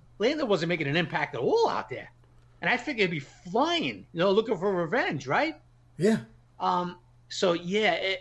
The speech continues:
Speaker 1: it, listen, Jerry, I put something on Twitter today, too. Um, I told everybody that Peppers kid is not gonna make you miss Landon, right?
Speaker 2: You, you're right.
Speaker 1: Okay,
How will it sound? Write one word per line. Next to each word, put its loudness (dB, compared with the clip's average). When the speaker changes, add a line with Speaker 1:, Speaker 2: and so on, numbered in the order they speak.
Speaker 1:
it, -4
listen, 2
Jerry, 0
I 0
put 0
something 0
on 0
Twitter 0
today, -4
too. -4
Um, -4
I 0
told 4
everybody 0
that -4
Peppers 0
kid 0
is -6
not 0
gonna 2
make 0
you -4
miss -6
Landon, -10
right? 0
Speaker 2:
You, 0
you're 0
right. 0
Speaker 1:
Okay, 0